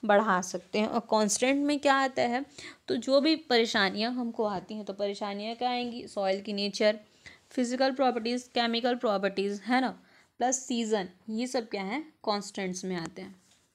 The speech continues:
So thank you so much and best of luck for your exam and please subscribe to my channel, share it with your friends and like to my videos। और again मेरा आपसे रिक्वेस्ट है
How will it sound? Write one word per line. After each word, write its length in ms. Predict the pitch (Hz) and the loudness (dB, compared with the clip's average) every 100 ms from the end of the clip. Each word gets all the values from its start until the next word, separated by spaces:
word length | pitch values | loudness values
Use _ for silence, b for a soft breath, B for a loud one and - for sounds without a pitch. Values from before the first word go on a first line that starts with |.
| _ _ _ _ _ B B B | _ _ _ _ _ B B B
So 160 | - 226 | -4 -4
thank 280 | 226 190 185 | 0 -2 -2
you 80 | 233 220 | -6 -4
so 60 | 220 | -2
much 300 | 233 240 254 - _ b b b _ 220 | 0 -2 -4 -8 _ b b b _ -6
and 280 | 196 220 247 _ _ _ _ _ 202 | -4 -4 -8 _ _ _ _ _ -6
best 280 | 214 226 | -4 -4
of 80 | 285 | -6
luck 220 | 285 240 240 240 | -2 -4 -2 -2
for 120 | 220 | 0
your 260 | 226 208 | 0 -2
exam 420 | 185 175 180 196 254 _ _ _ _ 214 | -4 -4 -4 -4 -8 _ _ _ _ -10
and 80 | 196 | -6
please 280 | 240 254 | -6 -6
subscribe 420 | 233 - 220 190 190 | -8 -6 -2 -2 -2
to 40 | |
my 140 | 190 | -8
channel, 420 | 185 190 190 220 254 | -4 -4 -4 -6 -8
share 280 | - 220 233 | -4 -4 -4
it 40 | |
with 120 | 214 | -4
your 120 | 202 196 | -6 -4
friends 240 | 202 214 | -8 -6
and 100 | 226 | -6
like 200 | 196 185 185 | -4 -4 -6
to 60 | |
my 140 | 202 196 | -6 -4
videos। 400 | 202 190 190 - | -2 -2 -4 -6
और 180 | 123 226 | -6 -2
again 200 | 226 269 | -2 0
मेरा 260 | 294 285 | 0 2
आपसे 280 | 247 220 220 | 2 0 -2
रिक्वेस्ट 520 | 208 214 202 208 - | -2 -2 -2 -2 -6
है 180 | 202 - | -8 -8